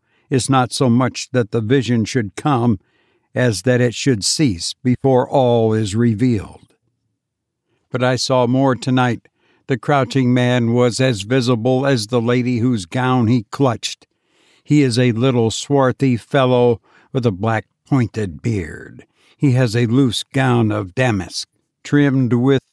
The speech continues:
fur. The prevailing tints of his dress are red. What a fright the fellow is in, to be sure. He cowers and shivers and glares back over his shoulder. There is a small knife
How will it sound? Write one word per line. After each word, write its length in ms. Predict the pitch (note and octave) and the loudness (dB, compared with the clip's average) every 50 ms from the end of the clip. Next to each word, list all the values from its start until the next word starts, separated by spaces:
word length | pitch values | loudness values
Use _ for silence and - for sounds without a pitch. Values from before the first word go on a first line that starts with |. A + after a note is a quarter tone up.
| _ _ - | _ _ -4
fur. 560 | - C#3+ C3 A2+ F#2 D#2+ - - - - - _ _ _ _ _ _ _ _ _ _ _ _ - | -2 0 0 0 -2 -4 -8 -14 -18 -20 -20 _ _ _ _ _ _ _ _ _ _ _ _ -4
The 100 | B2+ A#2+ | -4 -4
prevailing 640 | - - C3 A2+ B2 C#3+ D3 D3+ C#3+ C#3+ C#3+ C3 A#2 | -2 -4 -2 0 2 2 2 4 4 4 2 2 0
tints 420 | - - D#3+ D3 C#3 A#2 - - | -2 -2 0 0 0 0 -2 -2
of 140 | C#3 B2+ A2 | -2 -2 0
his 180 | A#2 C3 B2+ G#2 | 0 -2 -2 -2
dress 400 | - - C3 C3 C3 A#2+ - - | -2 0 0 2 2 0 0 0
are 200 | A#2 A2+ A2+ A2 | 0 0 0 2
red. 480 | A2+ A#2+ B2+ B2+ G2+ E2+ - - - _ _ _ _ _ _ _ _ _ _ _ _ _ | 2 2 2 0 0 -4 -8 -14 -20 _ _ _ _ _ _ _ _ _ _ _ _ _
What 220 | - C3 C3 B2+ B2 | -4 -2 0 2 2
a 140 | C3 A#2+ G#2+ _ _ _ - | 0 0 -2 _ _ _ -4
fright 240 | B2+ B2 B2+ B2 - _ | -2 -2 -2 -4 -6 _
the 140 | - B2+ A2 | -4 -4 -2
fellow 480 | - - C3 A#2+ A#2 A#2 A#2 A2+ G#2+ | -2 -2 -2 0 2 2 2 2 2
is 220 | A2+ A#2 G2 E2+ G2 | 2 0 0 0 0
in, 380 | A2+ A2+ A2 A2 G#2 F#2+ G2 F2+ | 0 0 0 0 -2 -2 -4 -2
to 120 | - D3+ | -2 -2
be 160 | C3+ A#2+ B2 | 0 0 0
sure. 560 | A2+ - - - A#2+ G#2+ F2+ E2+ - - - - _ _ _ _ - - _ | -2 -2 -2 -4 -2 -4 -4 -6 -10 -14 -20 -20 _ _ _ _ -20 -18 _
He 180 | - D3 C#3+ B2 | -2 -2 -2 -2
cowers 560 | - - C3 C3 B2 B2 B2+ B2+ B2 G#2 - | 0 0 0 2 2 2 2 2 2 0 0
and 180 | A#2 B2 A#2 G2+ | 0 0 0 -2
shivers 580 | - - C#3+ C#3 A#2+ A2+ G#2+ G#2 G2+ F#2 - | -2 0 0 0 2 2 0 0 -2 -4 -2
and 220 | A#2+ C3 C3 A2+ - | 0 0 0 0 0
glares 460 | G#2+ A2+ A#2+ A#2+ A#2+ A#2+ A#2+ G#2 F#2 | 0 0 2 2 2 0 0 -2 -4
back 400 | - - B2+ B2 A#2+ A2+ - - | -4 -2 0 0 0 -2 0 0
over 300 | B2+ A#2+ G#2 A2+ A2 G2+ | 0 0 2 2 2 2
his 180 | A2 A2+ G2+ | 2 0 -2
shoulder. 500 | - - - A#2 A#2+ A#2 G#2+ F#2+ F2 - _ _ _ _ _ - - - - - | -2 -2 0 2 2 2 2 0 -4 -8 _ _ _ _ _ -20 -20 -20 -8 -2
There 160 | A#2+ B2+ B2 | 0 0 0
is 120 | A2 F2+ | 0 0
a 80 | G#2+ G#2+ | -2 -4
small 460 | - - - C3+ C3+ B2+ B2 A#2+ A2+ | -4 -2 0 2 4 4 4 4 2
knife 480 | F2+ G2+ A#2 B2 A#2 A2+ - - _ | 2 0 0 0 0 -2 -4 -6 _